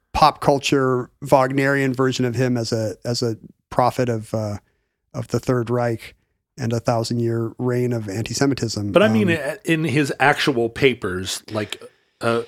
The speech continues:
Speaker 1: Yeah, his, you know, decades of his work survives, and that's where you can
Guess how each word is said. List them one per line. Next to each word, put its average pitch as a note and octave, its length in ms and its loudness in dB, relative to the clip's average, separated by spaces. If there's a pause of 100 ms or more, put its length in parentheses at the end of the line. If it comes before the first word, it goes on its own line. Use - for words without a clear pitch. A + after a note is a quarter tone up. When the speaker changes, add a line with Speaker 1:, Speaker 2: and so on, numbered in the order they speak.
(120)
Speaker 1:
Yeah, - 120 10
his, C4+ 180 4
you B3+ 140 6
know, F3 180 4 (220)
decades C4 340 6
of F#3 100 6
his D#3+ 140 4
work D3+ 240 2
survives, B2+ 720 2
and D#3 120 6
that's G#3 220 6
where G3 120 8
you D3+ 140 4
can B2 320 -2